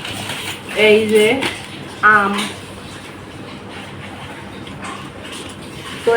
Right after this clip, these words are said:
এখন তো আমের মৌসুম চলছে, এরকম গাছ থেকে আম নিয়ে এসে আমের আচার, আমের আমসত্ত্ব, আম ডাল সব কিন্তু করে খাওয়া যায়, পাকাও খাওয়া যায়। তো দেখুন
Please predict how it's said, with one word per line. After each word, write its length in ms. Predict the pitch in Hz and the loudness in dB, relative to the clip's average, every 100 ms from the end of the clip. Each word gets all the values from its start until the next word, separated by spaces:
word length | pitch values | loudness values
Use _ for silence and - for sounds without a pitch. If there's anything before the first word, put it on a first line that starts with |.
| 233 | 6
এখন 220 | - 254 254 | 6 4 8
তো 60 | 269 240 | 8 8
আমের 240 | 240 247 254 | 8 4 6
মৌসুম 360 | 240 233 240 262 254 277 | 6 6 4 4 4 4
চলছে, 340 | 262 262 262 233 240 | 4 4 6 6 8
এরকম 320 | 240 240 262 254 254 | 6 6 4 6 8
গাছ 180 | 285 - - | 8 6 0
থেকে 220 | 254 262 247 220 | 0 4 6 8
আম 100 | 226 226 | 6 2
নিয়ে 280 | 233 247 254 254 | 4 6 6 4
এসে 280 | 254 - 247 254 - - - - - - 220 | 2 6 6 6 2 -10 -12 -12 -12 0 6
আমের 260 | 226 240 247 233 | 8 10 12 10
আচার, 420 | 233 - 269 233 226 214 | 8 4 4 6 6 6
আমের 240 | 220 226 226 | 6 6 6
আমসত্ত্ব, 600 | 226 - - 254 247 - 247 240 247 247 208 | 6 2 0 0 0 0 6 6 6 4 4
আম 120 | 202 214 220 233 | 4 4 4 6
ডাল 320 | 233 240 240 254 - - - - - - | 8 6 6 2 2 -6 -8 -10 -6 -4
সব 200 | - 320 320 | 0 0 0
কিন্তু 300 | 330 285 294 285 - | -2 -2 -2 -4 4
করে 220 | 254 226 226 - | 6 6 4 2
খাওয়া 300 | 226 208 202 208 | 4 4 4 4
যায়, 220 | 208 208 - - - - - - - - - - | 2 0 -2 -8 -8 -10 -10 -12 -10 -10 -2 4
পাকাও 420 | - - 247 240 240 - | 4 6 6 8 8 8
খাওয়া 300 | 214 214 208 208 | 8 6 4 6
যায়। 240 | 214 214 214 - - - - - - - - - - - - - - - | 6 6 4 -2 -8 -8 -10 -12 -12 -12 -12 -12 -14 -14 -14 -14 -12 4
তো 60 | 233 233 | 6 8
দেখুন 320 | 247 247 262 | 8 8 6